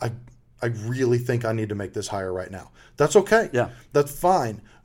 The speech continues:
Speaker 1: Go in eyes open.
Speaker 2: Yep.
Speaker 1: That you have a high risk of failure in this, so you make that, make that hire
Speaker 2: Yeah.
Speaker 1: that you feel like you've gotta have, and watch for, watch it closely.
Speaker 2: Try your hardest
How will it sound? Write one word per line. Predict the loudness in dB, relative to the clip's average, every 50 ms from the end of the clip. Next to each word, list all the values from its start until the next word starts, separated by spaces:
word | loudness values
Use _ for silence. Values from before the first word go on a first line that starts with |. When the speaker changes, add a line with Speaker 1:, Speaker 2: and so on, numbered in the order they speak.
| -12 -4
Speaker 1:
Go | 0 4 6 8 8 6
in | 6 2 2 2
eyes | 2 2 2 2 2 2
open. | 2 2 0 0 -4 -8 -8 -10 -18 -10 -4
Speaker 2:
Yep. | -4 -4 -4 -4 -8 -20 -20 -10 -4
Speaker 1:
That | -2 0 0 0 -2 -4 -8 -14 -14
you | -10 -8 -4 -2 0 0 0 0
have | 0 0 0 0
a | 0 -2 -2
high | -4 -4 -2 2 2 2
risk | 2 4 2 2 2 2 0
of | -2 -2 0
failure | 0 2 2 4 4 4 2 2 2 0
in | -2 -2 -4
this, | -6 -6 -8 -8 -10 -14 -16 -18 -20 -20 _ _
so | -10 -6 -6 -4
you | -4 -6 -6 -6 -4 -4 -4 -4 -6 -10 -14 -18 -20 -20 -20 _ _ _ _ _ -10
make | -4 -2 0 2 2 0 0
that, | 0 0 0 0 -2 -8 -18 -20 -20 _ -8 -4
make | -2 0 0 -2 0
that | -2 -2 -2 -2
hire | -4 -6 -6 -6 -6 -8 -12 -14 -8 -4
Speaker 2:
Yeah. | -4 -4 -4 -2
Speaker 1:
that | -4 -4 -2
you | -4
feel | -4 0 2 4 4
like | 4 2 0 -2
you've | -6 -8 -6 -2
gotta | -2 0 0 2 0 0
have, | -2 -2 -4 -6 -8 -10 -14 -20 -20 -12 -6
and | -2 0 0 0 0 0 -2 -4 -6 -10 -14 -20 _ _ _ _ _ _ _ _ _ -20
watch | -10 -4 0 2 2 2 2 0 -2 -8 -14 -14 -14
for, | -10 -4 -2 0 2 2 2 0
watch | 0 0 0 2 0 0 -2 -4
it | -6 -6 -8 -8
closely. | -6 -4 -4 -4 -4 -6 -8 -10 -10 -12 -12 -12 -12
Speaker 2:
Try | -8 -8 -4 0 2 4 4 6 6 4 4
your | 4 4 4 4 2 0
hardest | 0 -4 -2 0 2 2 2 0 -2 -4 -6 -8 -10 -12 -16